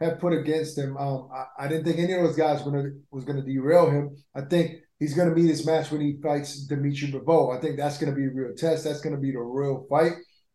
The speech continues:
If it actually happens, we all, you know, we're hearing Bivol might fight Canelo in September at one sixty-eight. Who knows? Maybe, hopefully that fight can happen actually before.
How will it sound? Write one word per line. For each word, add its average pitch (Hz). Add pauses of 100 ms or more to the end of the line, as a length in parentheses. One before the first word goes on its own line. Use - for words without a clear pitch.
If 214
it 240
actually 208
happens, 175
we 165
all, 175 (260)
you 170
know, 156
we're 143
hearing 160
Bivol 165
might 151
fight 160
Canelo 165
in 156
September 160
at 147
one 156
sixty-eight. 170 (960)
Who 202
knows? 165
Maybe, 185
hopefully 240
that 208
fight 208
can 180
happen 185
actually 170
before. 151